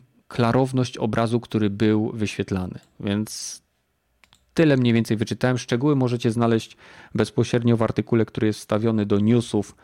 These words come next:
e, na, tak, do newsów? Dokładnie tak, do newsów, e, o dwudziestej pierwszej pięćdziesiąt dziewięć w piątek zostało wstawione, więc możecie sobie tam wejść. Jeżeli nie będziecie tego w stanie znaleźć, to jeżeli wejdziecie na nasz Discord, to napiszcie bezpośrednio do mnie albo,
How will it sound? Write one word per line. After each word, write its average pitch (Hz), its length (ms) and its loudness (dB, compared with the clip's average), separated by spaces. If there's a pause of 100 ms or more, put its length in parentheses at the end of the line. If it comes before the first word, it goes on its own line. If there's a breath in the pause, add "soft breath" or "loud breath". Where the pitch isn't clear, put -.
(480 soft breath)
e, 98 280 0
na, 98 640 -2
tak, 131 180 -6
do 117 100 -6
newsów? - 520 -6 (1120 soft breath)
Dokładnie 110 360 -2
tak, 95 200 -10
do 113 120 -2
newsów, 127 560 -4
e, 104 420 -2
o 110 120 -2
dwudziestej 107 460 -4
pierwszej 107 380 -4
pięćdziesiąt 101 560 -6
dziewięć 101 380 -4
w - 220 -20
piątek 101 340 -8
zostało 98 340 -8
wstawione, 107 460 -10
więc 104 160 -8
możecie 101 340 -10
sobie 98 220 -8
tam 92 200 -4
wejść. 98 340 0
Jeżeli 131 400 2 (300 loud breath)
nie 113 140 4
będziecie 123 560 4
tego 110 280 -2
w - 40 -10
stanie 110 260 -4
znaleźć, 110 340 -4
to 101 220 -8
jeżeli 98 300 -8
wejdziecie 98 380 -4
na 98 120 -4
nasz 98 200 -4
Discord, 95 420 -4
to 101 60 -6
napiszcie 101 440 -4
bezpośrednio 127 580 -6
do 185 180 0
mnie 147 260 0
albo, 101 380 0